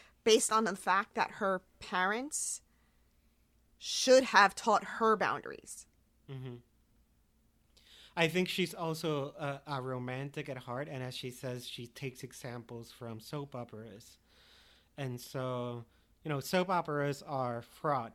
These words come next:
Speaker 2: with lack of boundaries. Um, <laughs>
Speaker 1: So, yeah,
Speaker 2: and
Speaker 1: soap
Speaker 2: so
Speaker 1: operas aren't real life, people. <laughs>
Speaker 2: Yeah. And so I think she, she's, she's getting overexcited by the fantasy of being able to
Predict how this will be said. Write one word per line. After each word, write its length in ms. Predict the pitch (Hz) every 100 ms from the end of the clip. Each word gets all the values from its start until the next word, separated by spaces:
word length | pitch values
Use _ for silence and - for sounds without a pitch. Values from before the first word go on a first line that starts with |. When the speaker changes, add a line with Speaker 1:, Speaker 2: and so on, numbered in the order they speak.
| -
Speaker 2:
with 320 | 131 123 -
lack 260 | 135 123 123
of 140 | 113
boundaries. 680 | 127 117 110 104 90 104 - -
Um, 360 | 139 127 123 120 - -
<laughs> 80 | 208 - - - - - -
Speaker 1:
So, 160 | - 262
yeah, 120 | 165
Speaker 2:
and 80 | -
Speaker 1:
soap 220 | - 269
Speaker 2:
so 40 | 269
Speaker 1:
operas 360 | 277 277 277 220
aren't 240 | 233 226 -
real 360 | 190 202 226 185
life, 340 | 165 - -
people. 300 | - - - - - _ _ -
<laughs> 80 | 262 -
Speaker 2:
Yeah. 260 | 151 143 123 113 - - - _ _ -
And 240 | 175 156
so 200 | - 160
I 140 | 147 147
think 300 | 156 160 160
she, 720 | - - 151 139 135 131 135
she's, 320 | - 160 135 -
she's 340 | - - 160
getting 300 | - 165 170
overexcited 800 | 160 147 139 127 - 143 131 123
by 180 | 131 131
the 300 | 120 120 113 110
fantasy 720 | - 143 139 139 - 123 120
of 200 | 113 -
being 320 | 127 127 135
able 340 | 139 127 123 123 -
to 300 | 123 120